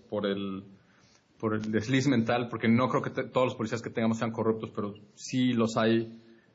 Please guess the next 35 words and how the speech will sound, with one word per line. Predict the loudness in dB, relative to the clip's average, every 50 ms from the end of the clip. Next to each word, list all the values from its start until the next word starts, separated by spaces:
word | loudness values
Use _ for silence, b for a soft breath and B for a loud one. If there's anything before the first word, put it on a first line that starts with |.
| _ _
eh, | -4 -2 -2 0 0 -2 -2 -4 -6 -10 -12
sí | -4 -2 0
hay | 2
muchos | 2 2 0 -2 -4
casos | -4 -4 -2 -2 -2 0
de | 0 0 0
ello. | -2 -6 -10 b b b b b b b b b b _ _ -2
Pero | -2 0
también | 0 2 2 2 2 2
tenemos | 2 2 2 2 0
un | 0
problema | 0 2 2 2 2 0 0
con | -2 -2 0
la | 0 -2
defensa | -4 -4 -6 -8 -8 -6 -6 -6 -6 -6 -8 -12 _ _ _ _ _ _
penal. | -4 -2 -2 -2 -2 -6 -12 -20 -20 -20 -20 _ _ _
O | -20
sea, | -10 -8 -8
los | -8 -6 -8 -8 -10 -6 -4
defensores, | -4 -4 -2 -4 -2 2 2 4 4 2 0 -2 -10 -16 -20 -20 -20 _ _ _
tanto | -6 -6 -4 -4 -6 -8 -2
públicos | 0 2 4 4 2 0 0 -6 -4
como | -4 -2 -2 -2
privados, | 0 0 0 2 2 2 0 -2 -4 -6 -10 -14 -20 -20 _ _ _ _ _ _ _ _ _ _ _ _ _ _ _ _ _ -20 -20 _
tenemos | -4 -2 -2 0 2 2 0 0 -2
defensores | -4 -4 -4 -4 -2 -2 -2 0
de | 0 0
muy | 2 4 4 4
mala | 4 4 2 0 0
calidad | -2 -4 -4 -4 -2 -2 -4 -4 -6 -10 -14
y | -12 -6
de | -6 -4 -4 -2 -4 -4 -6 -6 -10 -14 -20 _ _ _ _ _
excelente | -12 -12 -6 -4 -2 0 0 -2 -2 -6
calidad | -6 -6 -4 -2 -2 -4 -2
también. | -2 -4 -4 -4 -8 -8 -12